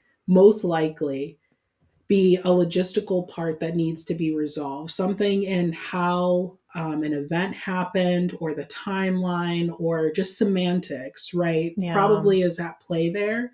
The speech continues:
Speaker 2: Yeah.
Speaker 1: which I know we say all the time, like, "Have the real conversation, have the real conversation." The real conversation can be with logistics.
Speaker 2: Yeah.
Speaker 1: Right? Because that is what you need to have resolved to move forward in your life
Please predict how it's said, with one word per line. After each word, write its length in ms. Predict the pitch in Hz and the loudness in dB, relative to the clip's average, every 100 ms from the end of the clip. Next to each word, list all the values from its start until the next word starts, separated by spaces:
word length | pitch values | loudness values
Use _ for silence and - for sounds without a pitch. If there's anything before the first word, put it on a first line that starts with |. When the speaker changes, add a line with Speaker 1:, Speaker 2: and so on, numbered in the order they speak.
| 180 | -6
Speaker 2:
Yeah. 260 | 165 160 | -6 2
Speaker 1:
which 380 | 196 196 190 - - _ _ 196 | 6 6 4 -8 -16 _ _ 0
I 120 | 202 | 4
know 180 | 202 202 | 6 6
we 140 | 202 | 4
say 320 | - 190 185 | 2 0 2
all 220 | 180 175 | 0 -2
the 100 | 175 | -2
time, 380 | 165 - 202 185 | -4 -4 -2 0
like, 180 | 165 160 | -2 -4
"Have 260 | - 202 208 | -6 0 2
the 100 | 202 | 4
real 200 | 208 196 | 4 2
conversation, 720 | 202 196 185 190 180 175 170 | -4 -6 -4 -2 -2 -2 -6
have 260 | - 196 | -4 -4
the 100 | 202 | -2
real 200 | 196 196 | 0 -2
conversation." 840 | 190 180 180 170 175 175 175 165 165 | -2 -4 -2 -2 -2 -2 -2 -4 -2
The 120 | 180 | 2
real 240 | 190 247 | 4 4
conversation 800 | 247 240 233 190 202 214 185 165 | 2 0 0 0 -2 -2 -2 -4
can 420 | - 214 220 226 185 | -6 -4 -2 -2 -2
be 460 | 208 202 160 165 _ | -2 0 -2 -4 _
with 280 | 190 202 - | -2 -2 -2
logistics. 960 | 175 165 226 - - - - - - | -4 -2 -2 -4 -12 -20 -16 -14 -10
Speaker 2:
Yeah. 340 | 180 165 156 165 - 190 | -6 -4 -4 -6 -6 0
Speaker 1:
Right? 400 | 180 180 226 208 | 4 6 4 2
Because 400 | 196 196 185 - | 4 4 4 -4
that 540 | 180 190 202 202 196 | -2 0 2 0 0
is 280 | 190 185 185 | 0 0 -2
what 160 | 190 | -2
you 160 | 185 180 | 0 0
need 500 | 170 208 196 175 170 | 2 2 2 2 0
to 120 | 185 | -6
have 340 | 180 180 170 170 _ _ _ _ - | -8 -4 -4 -6 _ _ _ _ 0
resolved 800 | 185 175 202 233 190 180 180 - _ - | 2 4 4 4 4 0 -2 -12 _ -2
to 120 | 190 | 2
move 280 | 180 170 170 | 4 4 2
forward 500 | - 190 175 170 160 | 0 0 0 0 -2
in 120 | 156 | -4
your 140 | 147 | -6
life 520 | 160 214 196 170 170 | -4 -2 0 0 0